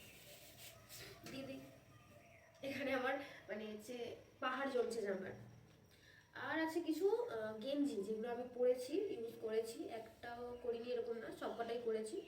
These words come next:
কিন্তু এখন এগুলোকে দিয়ে দেওয়ার সময় হয়েছে, দিয়ে দেবো। এই যে একটা গেঞ্জি আছে, এই একটা আছে, সেম সিমিলার, এগুলো কিন্তু সেম সিমিলার। এই যে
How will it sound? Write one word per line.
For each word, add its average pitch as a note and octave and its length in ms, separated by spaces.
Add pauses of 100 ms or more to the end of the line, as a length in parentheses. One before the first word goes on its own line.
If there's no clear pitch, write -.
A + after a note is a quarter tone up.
(640)
কিন্তু A#3+ 200
এখন A3 240
এগুলোকে A#3 380
দিয়ে G#3+ 220
দেওয়ার G3+ 200
সময় G3+ 320
হয়েছে, A#3 280 (560)
দিয়ে - 140
দেবো। - 220 (2750)
এই G#3+ 120
যে G3+ 120
একটা - 300 (760)
গেঞ্জি A3 300
আছে, A#3+ 220 (3000)
এই A3+ 80
একটা A3 260
আছে, G#3+ 240 (120)
সেম G4+ 160 (100)
সিমিলার, G#3+ 340
এগুলো C4 240
কিন্তু D4+ 200
সেম A#3+ 300
সিমিলার। G3 300
এই - 120
যে G#2 120